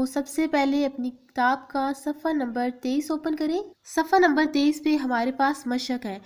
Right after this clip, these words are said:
और ये मशक हरूफ तहज्जी दाल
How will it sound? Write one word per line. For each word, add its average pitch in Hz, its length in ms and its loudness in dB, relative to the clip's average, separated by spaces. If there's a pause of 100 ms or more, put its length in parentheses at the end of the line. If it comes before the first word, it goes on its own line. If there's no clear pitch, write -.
(220)
और 262 160 2
ये 311 240 4
मशक 262 460 2
हरूफ 240 340 -2
तहज्जी 240 500 -2 (680)
दाल 233 440 2